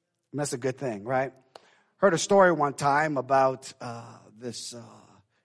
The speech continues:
child who asked the mother, "Why, why do you, why do you cut off the ends of, of, of the bread and, and, and you stick it in there?" And she says, "Well, that's what my mother did." And so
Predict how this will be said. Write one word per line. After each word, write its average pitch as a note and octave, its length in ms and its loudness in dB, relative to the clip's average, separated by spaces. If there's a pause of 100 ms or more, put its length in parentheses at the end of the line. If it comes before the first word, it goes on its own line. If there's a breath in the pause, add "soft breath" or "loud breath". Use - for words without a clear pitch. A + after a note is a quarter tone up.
(200)
child E3 420 4
who C#3+ 80 0
asked C3+ 540 0
the B2 80 -6
mother, A#2+ 380 -4
"Why, B2+ 320 0
why C#3 260 2
do E3 100 -8
you, D#3 320 -12
why B2+ 180 -6
do C#3+ 80 -8
you C#3+ 120 -10
cut C3+ 240 -8
off A#2+ 220 -8
the A2 180 -8
ends A#2 340 -12 (540 soft breath)
of, G#2+ 360 -2
of, A2+ 380 -4
of G#2+ 180 -8
the A2 80 -10
bread A#2+ 320 -2
and, G#2+ 280 -8
and, G2+ 400 -14
and G#2 240 -16
you A2+ 60 -18
stick G#2+ 280 -14
it G#2+ 80 -10
in D#3 140 -6
there?" F#2+ 200 -12
And E2+ 160 -20
she G2+ 120 -20
says, G2 180 -20
"Well, C3 340 -4
that's A2+ 340 -14
what B2+ 260 -14
my C#3+ 200 2
mother G#2 280 -8
did." G2 260 -12
And G2+ 160 -16
so G2+ 340 -12